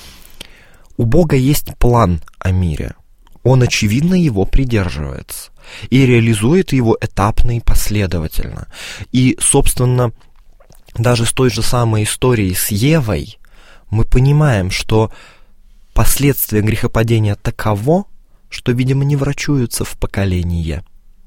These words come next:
Что ты раскаялась, поняла, родила, и вот он тебе, твой потомок. Я не думаю, что Бог сознательно, искусственно удлиняет эту историю.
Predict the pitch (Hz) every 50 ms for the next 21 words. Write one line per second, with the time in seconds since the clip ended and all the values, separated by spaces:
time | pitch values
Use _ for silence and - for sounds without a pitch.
0 | - - - - _ _ _ - - - - - - - - - - - - -
1 | - - - - - - - 135 110 92 71 _ _ - - - - - _ -
2 | - 98 101 104 - - - 175 180 185 180 175 151 131 - - - - - _
3 | - 135 123 120 120 113 120 135 147 139 - - - - - 113 113 110 104 101
4 | 104 107 117 131 131 123 - - - - 107 107 120 113 - - 98 98 - 98
5 | 87 92 90 - - 92 90 - - 85 - 80 78 76 76 - - - - -
6 | - - - - - - - - - - - - - - 95 117 139 151 151 143
7 | 143 165 180 175 160 156 - - - 139 127 135 147 - - - - 135 127 120
8 | 127 139 147 139 - 147 143 139 139 139 - - - 120 - - - - - 143
9 | 131 - - - 131 127 120 120 117 117 - - - 117 104 101 104 104 101 101
10 | 101 98 95 92 90 82 73 - - 78 78 - - - 65 - - - - -
11 | 60 50 - - - -